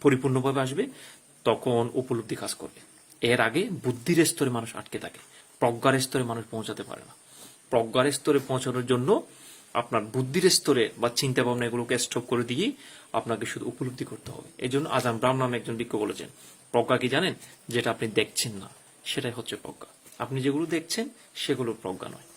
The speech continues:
যেটা এখনো আপনি উপলব্ধি করতে পারেন নাই সেটা হচ্ছে প্রজ্ঞা।" প্রজ্ঞা মানে সব চিন্তা শক্তি, বিতর্কগুলোকে সরিয়ে দিয়ে শুধু আত্ম উপলব্ধির যে দারুণ এক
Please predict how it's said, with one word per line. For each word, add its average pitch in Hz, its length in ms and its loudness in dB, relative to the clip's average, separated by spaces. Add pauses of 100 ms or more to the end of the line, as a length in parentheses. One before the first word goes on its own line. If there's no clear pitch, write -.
(380)
যেটা 127 220 4
এখনো 143 220 4
আপনি 135 220 2
উপলব্ধি 131 360 0
করতে 127 280 0
পারেন 110 260 2
নাই 185 160 -4
সেটা 120 240 -6
হচ্ছে 110 260 -8
প্রজ্ঞা।" - 340 -12 (1200)
প্রজ্ঞা 117 280 2
মানে 156 240 -2 (320)
সব 131 280 0 (100)
চিন্তা 127 260 0
শক্তি, 127 400 -2
বিতর্কগুলোকে 117 720 -2
সরিয়ে 117 360 0
দিয়ে 107 180 -4 (500)
শুধু - 280 -4
আত্ম 110 300 -2
উপলব্ধির 117 500 -2
যে 101 200 -4 (540)
দারুণ 131 440 2
এক 117 140 0